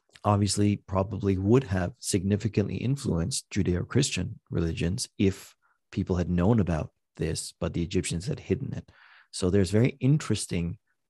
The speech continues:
um, overlap there as well. Um, but according to the Egyptians, he broke Ma'at, M A A T, which means divine order. And, um, he was killed,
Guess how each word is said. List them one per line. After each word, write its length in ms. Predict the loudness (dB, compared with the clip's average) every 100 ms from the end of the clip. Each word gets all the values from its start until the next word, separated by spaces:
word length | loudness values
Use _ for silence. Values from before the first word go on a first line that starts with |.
| -8
um, 680 | -4 -2 -2 -4 -6 -8 -10 _ _ _ 2
overlap 600 | 4 4 0 0 -4 -8 _ -8
there 300 | -4 -2 -2
as 160 | -4
well. 420 | -2 0 0 -4 _ _ _ _ _ _ -8
Um, 400 | -6 -4 -4 -4
but 340 | -2 -2 -4 -12
according 360 | -12 -6 -4 -6
to 80 | -4
the 140 | -2
Egyptians, 600 | 0 -2 -4 -2 -2 -4
he 460 | -4 -4 -4 -6 -10 _ _
broke 380 | -4 -2 -4 -8
Ma'at, 600 | -4 -4 -2 -2 -2 -6 -20 _ -6
M 200 | -6 -4
A 220 | -4 -2 -2
A 120 | -4
T, 280 | -2 0 2
which 240 | 0 -4
means 380 | -4 -4 -6 -10 _ _
divine 360 | -4 -2 -2 -4 -2
order. 380 | -2 0 -2 -4 _ _ _ _ _
And, 600 | 0 2 2 0 -2 0
um, 640 | 2 2 0 -2 -4 -6 -6
he 140 | -4
was 100 | -4
killed, 320 | 0 -2 -2